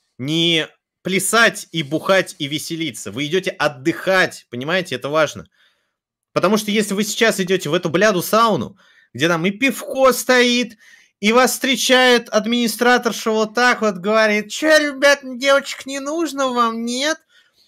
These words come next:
Вот, кальян там раскуриваете в парной, значит, э, как-, какая-то хуйня, дискотечный шар висит наверху, бильярд рядом. Это н-,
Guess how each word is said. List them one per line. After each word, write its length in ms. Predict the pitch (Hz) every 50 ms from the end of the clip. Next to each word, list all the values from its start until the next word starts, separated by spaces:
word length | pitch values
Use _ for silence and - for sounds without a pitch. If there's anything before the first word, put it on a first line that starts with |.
| _ _
Вот, 320 | - 196 208 214 196 202 -
кальян 420 | - 240 262 254 262 254 254 247 -
там 160 | 254 240 233
раскуриваете 800 | 233 247 240 - - - 247 247 233 233 233 233 220 220 226
в 100 | 208 - -
парной, 600 | 233 226 226 220 214 220 220 226 220 208 202 - _ _ _ _ _ _ _ _ -
значит, 720 | 147 151 147 180 214 226 214 220 - 220 214 208 214 - -
э, 920 | - - 185 196 196 196 196 196 196 196 196 190 190 190 185 175 170 170 135 131 123 117 123 - _ 170 180 180 170 170 -
как-, 480 | 214 214 - - _ - 233 233 - - _ _
какая-то 280 | - 269 269 - 247 226
хуйня, 720 | - - 220 254 262 247 233 226 233 247 247 247 247 240
дискотечный 760 | 196 202 226 214 - 254 254 220 247 240 214 - - 220 233 214
шар 440 | - - - - 220 240 240 226
висит 400 | 202 233 220 - - 240 214 -
наверху, 460 | 208 220 233 233 220 214 - - 233 202
бильярд 720 | 135 120 160 240 247 233 214 214 220 233 233 214 208 - 220
рядом. 360 | 214 226 220 214 196 190 185
Это 180 | 208 208 208 196
н-, 100 | 208 196